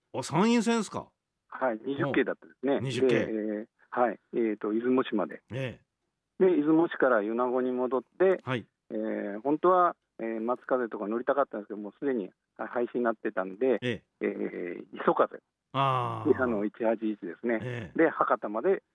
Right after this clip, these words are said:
Speaker 2: 戻ってきたということで、えー、九日間の十四本の特急急行に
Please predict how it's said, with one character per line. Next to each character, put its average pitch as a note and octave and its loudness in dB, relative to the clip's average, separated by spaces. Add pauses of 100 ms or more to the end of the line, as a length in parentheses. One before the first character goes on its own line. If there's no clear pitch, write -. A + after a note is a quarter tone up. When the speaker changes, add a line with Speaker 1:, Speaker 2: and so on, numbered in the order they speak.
(140)
Speaker 2:
戻 A2+ -8
っ - -6
て - -10
き - -14
た B2+ -2
と - -6
い G2+ -2
う F#2+ -8
こ G#2 -6
と F2+ -4
で、 G2 2 (400)
え F#2 0
ー、 - -14
九 G#2 0
日 G2+ 0
間 E2+ -4 (360)
の D3 4 (320)
十 C#3 4
四 D3+ 6
本 A2+ 2
の E2+ -2
特 - -6
急 A2+ -2
急 A2 -4
行 G2+ 0 (220)
に G2+ -4